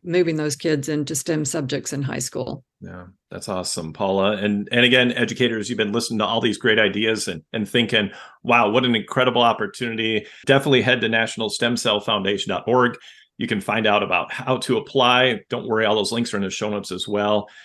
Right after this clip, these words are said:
Speaker 2: And, um, just, just an incredible work that you're doing there.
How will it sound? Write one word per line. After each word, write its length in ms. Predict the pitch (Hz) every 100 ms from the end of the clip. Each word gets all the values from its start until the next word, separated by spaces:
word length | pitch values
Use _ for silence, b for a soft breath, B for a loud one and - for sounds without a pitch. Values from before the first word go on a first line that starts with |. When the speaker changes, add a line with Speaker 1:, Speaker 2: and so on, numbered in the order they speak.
| B B -
Speaker 2:
And, 380 | 92 90 85 92
um, 240 | 92 92
just, 300 | 127 127 -
just 200 | 147 143
an 60 | 147
incredible 640 | 120 - 147 143 135 113
work 240 | 120 120
that 180 | - 110
you're 140 | 113 82
doing 320 | 117 110 104
there. 340 | 107 104 101